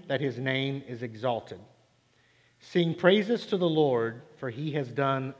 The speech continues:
gloriously. Let this be known in all the earth. Shout aloud and sing for joy, O royal Zion. For great in your midst is the Holy One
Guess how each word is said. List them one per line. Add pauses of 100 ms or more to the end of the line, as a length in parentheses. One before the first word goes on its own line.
gloriously. (800)
Let
this
be
known
in
all
the
earth. (640)
Shout
aloud
and
sing
for
joy, (280)
O
royal
Zion. (960)
For
great
in
your
midst
is
the
Holy
One